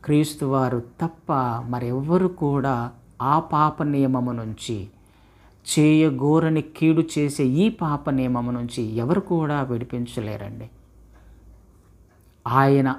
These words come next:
ఆధీనములో ఉన్నంత వరకు ఈ పాప నియమము మనల్ని తాకడానికి అవకాశం లేదు. ఆయన ఆధీనములో లేకపోతేనే, ఆయన మార్గములో జీవించకపోతేనే మనల్ని లోబరుచుకుంటుంది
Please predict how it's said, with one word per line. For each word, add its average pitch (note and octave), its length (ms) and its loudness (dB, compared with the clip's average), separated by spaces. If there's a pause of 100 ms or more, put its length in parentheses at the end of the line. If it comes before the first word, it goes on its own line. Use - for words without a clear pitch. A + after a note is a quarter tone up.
ఆధీనములో D3 800 4
ఉన్నంత C#3 760 2
వరకు C3 540 0
ఈ C3+ 200 0
పాప C3 400 -4
నియమము C3 640 0 (340)
మనల్ని B2 560 -2
తాకడానికి C3 1160 -2 (100)
అవకాశం A#2+ 540 -6
లేదు. A2+ 260 -8 (100)
ఆయన A#2+ 260 -4 (120)
ఆధీనములో D3+ 800 0
లేకపోతేనే, C3+ 920 -2 (600)
ఆయన C3+ 380 4
మార్గములో D#3 920 2
జీవించకపోతేనే C#3 1080 -2
మనల్ని B2 520 -2 (320)
లోబరుచుకుంటుంది D3 1500 2